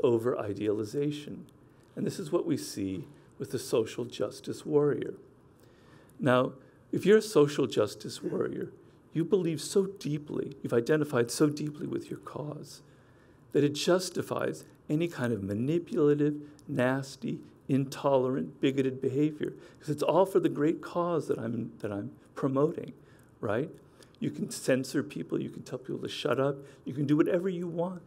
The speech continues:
because it's all for your great cause. And you think it's because it's for the cause,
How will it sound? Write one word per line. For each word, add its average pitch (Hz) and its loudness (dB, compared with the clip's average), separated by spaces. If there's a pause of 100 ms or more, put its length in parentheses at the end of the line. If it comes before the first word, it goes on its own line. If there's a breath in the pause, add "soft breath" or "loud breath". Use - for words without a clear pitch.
(200 loud breath)
because - -4
it's - -4
all 143 2
for 147 -8
your 135 -2
great 120 -4
cause. - -8 (300 loud breath)
And 135 2
you 208 4
think 180 0
it's - 0
because - -4
it's - -16
for - -4
the - -6
cause, 165 -2